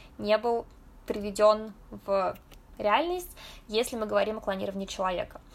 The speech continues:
Да, действительно, клонировали овечек, клонировали животных, но нет, человека пока никто не клонировал.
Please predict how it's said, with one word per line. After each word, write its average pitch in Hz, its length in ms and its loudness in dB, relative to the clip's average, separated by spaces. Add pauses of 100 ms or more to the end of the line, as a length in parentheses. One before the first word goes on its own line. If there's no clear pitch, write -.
(260)
Да, 214 280 6
действительно, 240 760 0
клонировали 214 520 2
овечек, 240 440 0
клонировали 214 440 -2
животных, 214 520 0
но 220 160 2
нет, 208 280 -2
человека 208 420 0
пока 208 260 0
никто 208 340 0
не 196 120 -4
клонировал. 320 600 -2